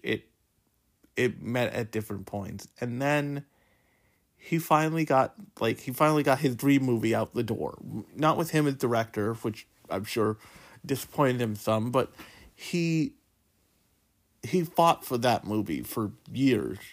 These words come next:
And then he made Avatar, and, like, that gave him more of a leg up, and then he was finally able to get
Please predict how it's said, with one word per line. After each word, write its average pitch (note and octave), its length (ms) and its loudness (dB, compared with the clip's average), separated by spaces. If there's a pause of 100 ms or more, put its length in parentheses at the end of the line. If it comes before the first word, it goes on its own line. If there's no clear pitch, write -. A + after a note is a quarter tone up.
(420)
And B2 100 -4
then C#3+ 140 2
he D#3+ 120 2
made C#3 320 4
Avatar, A2 960 2 (440)
and, B2 380 -4 (160)
like, A2+ 260 -2
that A#2+ 260 4
gave A#2+ 240 0
him A2 460 -4 (680)
more A#2+ 300 4
of B2 80 2
a B2+ 60 2
leg A2 340 0
up, A2+ 260 0
and A2 100 -8
then B2 380 -2
he A#2 200 -6
was A#2+ 180 -4
finally B2 400 -4
able A2+ 320 -2
to A2 500 -6 (560)
get A#2+ 380 0